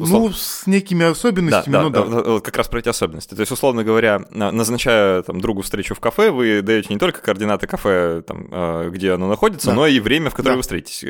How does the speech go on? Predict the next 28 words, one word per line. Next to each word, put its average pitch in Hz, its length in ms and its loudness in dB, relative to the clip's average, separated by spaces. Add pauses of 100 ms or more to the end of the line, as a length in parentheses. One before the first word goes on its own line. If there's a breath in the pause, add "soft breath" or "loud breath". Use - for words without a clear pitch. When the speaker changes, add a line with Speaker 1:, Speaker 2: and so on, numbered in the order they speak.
Speaker 2:
Да. 123 100 0
Speaker 1:
И 107 320 -4
это 135 220 0
вроде 123 220 0
бы 104 380 2
роднит 110 440 -2
время 107 520 0
вот 92 160 -6
именно 98 220 -4
с, - 220 -8
э, 92 120 0 (280)
так, 85 720 -6 (180)
изм-, 113 280 -4
измерением, 104 560 -2
да, 98 220 0
вот 87 300 -14
пространства. - 480 -6
Speaker 2:
Да. 123 160 -2 (240 loud breath)
Speaker 1:
А, 95 360 2
с - 80 -2
одной 139 180 -2
стороны. 82 280 -10
С 95 40 -8
другой 123 200 0
стороны, 151 500 -4
э, 101 260 2
время, 147 560 -2 (280 soft breath)
э, 92 500 -2